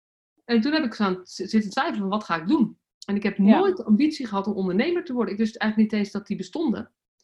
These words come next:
Speaker 1: Mijn vader was bankdirecteur, dus die is nogal van het zekere, eh, zeg maar.
Speaker 2: Oh ja, ja, ultra zeker, ja.
Speaker 1: Ultra zeker, zeg maar.
Speaker 2: Ja.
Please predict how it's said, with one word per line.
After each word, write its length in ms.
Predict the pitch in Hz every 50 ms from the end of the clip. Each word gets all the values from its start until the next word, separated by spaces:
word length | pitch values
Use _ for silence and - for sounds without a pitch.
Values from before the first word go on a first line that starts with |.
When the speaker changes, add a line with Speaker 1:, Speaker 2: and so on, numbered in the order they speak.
| _ _ _ _ _ _ _ _ _ _
Speaker 1:
Mijn 220 | - 196 190 185 185
vader 240 | 214 214 196 185
was 140 | 180 175 170
bankdirecteur, 840 | 170 202 226 240 220 226 196 180 180 - - - 170 143 127 135 -
dus 140 | - 185 -
die 120 | - 185
is 120 | - - -
nogal 280 | 208 196 185 - 190 185
van 160 | - 196 175
het 120 | 165 -
zekere, 500 | - - 214 214 240 220 - 180 175 165 160 160 160
eh, 180 | - - 175 165 165
zeg 180 | - 175 -
maar. 180 | - 233 254 294
Speaker 2:
Oh 80 | 311 285
ja, 360 | 196 196 214 226 226 185 160
ja, 260 | 160 175 196 190 170 -
ultra 520 | 220 254 320 320 - - 208 196 190 185
zeker, 460 | 175 - 185 180 175 170 - 165 165
ja. 140 | 175 190 -
Speaker 1:
Ultra 360 | - 392 370 370 311 269 247
zeker, 480 | 220 220 247 285 320 311 - 190 165 -
zeg 240 | - - 160 - -
maar. 180 | 165 156 -
Speaker 2:
Ja. 180 | - - 202